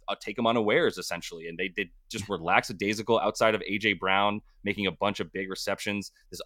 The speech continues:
offense looked like it didn't care, really. It should have been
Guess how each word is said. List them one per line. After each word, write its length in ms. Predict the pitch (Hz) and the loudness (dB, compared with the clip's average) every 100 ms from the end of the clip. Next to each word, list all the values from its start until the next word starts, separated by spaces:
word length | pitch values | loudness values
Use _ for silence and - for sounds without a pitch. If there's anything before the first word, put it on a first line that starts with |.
| 87 | -2
offense 360 | 101 107 - | 0 -2 -4
looked 180 | 98 - | -6 -2
like 280 | 92 90 _ _ | -2 -2 _ _
it 160 | 101 82 | -16 -6
didn't 260 | 104 113 - | -4 -4 -6
care, 500 | - 95 95 113 123 - | -8 -4 0 -2 -4 -6
really. 360 | 127 127 131 | -2 0 0
It 80 | 98 | -4
should 160 | - 120 | -4 -2
have 80 | 92 | 0
been 180 | 92 | -2